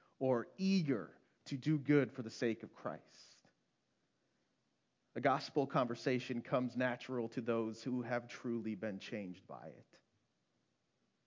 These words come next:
A gospel conversation comes natural to those who have truly been changed by it. Evangelism starts with the right perspective. Verse fourteen and fifteen.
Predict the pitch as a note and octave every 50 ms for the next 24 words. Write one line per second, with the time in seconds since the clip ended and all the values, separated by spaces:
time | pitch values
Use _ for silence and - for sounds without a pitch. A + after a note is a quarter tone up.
0 | _ _ _ _ - C3 A#2+ C3+ C#3 D3+ - - C#3 C3 - D3+ B2 A#2+ A#2 -
1 | - B2+ B2+ B2+ - B2 A2+ - C3 A#2+ A#2+ A#2 B2+ B2 A#2+ A#2 - - B2 A#2
2 | A2 A2 - B2 A2+ A2+ A2+ A#2 A#2 - B2 A2+ A#2 G#2+ G#2+ - - - B2+ A#2+
3 | A2+ A2+ A2 F2+ A2 G2+ G2+ G2 - - A2+ G2 G2+ G2 F2+ F2+ - - F2+ F2
4 | - F2 - - _ _ _ _ _ _ _ _ _ _ _ _ _ _ _ _
5 | _ _ _ _ _ _ _ _ _ _ _ _ _ _ _ _ _ _ _ _
6 | _ _ _ _ _ - A2+ B2+ C3 C3 B2+ A#2+ A2+ A2 A2+ G#2 A2 G#2 - -
7 | - A#2+ G#2 G#2 F2+ - - - - - - _ _ _ _ _ _ _ _ _
8 | _ _ _ - A2 - A2 G2+ G2+ G#2+ G#2 G#2 F#2 - - - - _ _ _
9 | _ _ _ _ _ - G2 - - - - - - _ - - - _ - _
10 | _ _ _ _ _ _ _ _ _ _ _ _ _ _ _ _ - A2 A2 -
11 | - - G#2+ F#2+ G2 - - A2+ G#2+ G2+ F2+ - - F#2 - - - - F#2+